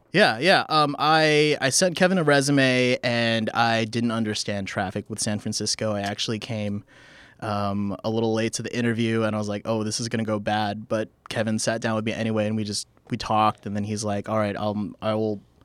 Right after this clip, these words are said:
think through this, and I'll get back to you later, but I'd like you to, like, sit down through this, um, little training thing I'm gonna do with, um, these two new hires." And I'm like, "Sure."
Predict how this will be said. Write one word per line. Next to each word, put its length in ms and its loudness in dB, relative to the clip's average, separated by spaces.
think 200 2
through 120 2
this, 280 4
and 140 -4
I'll 100 0
get 140 -2
back 180 2
to 100 -6
you 60 -2
later, 240 2
but 120 -2
I'd 40 -2
like 240 -2
you 80 -2
to, 80 0
like, 160 -2
sit 220 -4
down 280 0
through 140 -4
this, 240 -2
um, 240 -2
little 160 0
training 260 -2
thing 140 -2
I'm 80 -2
gonna 140 -2
do 200 -2
with, 240 -2
um, 460 -6
these 220 -4
two 200 -6
new 160 -4
hires." 380 -2
And 80 -6
I'm 60 -4
like, 140 -4
"Sure." 360 2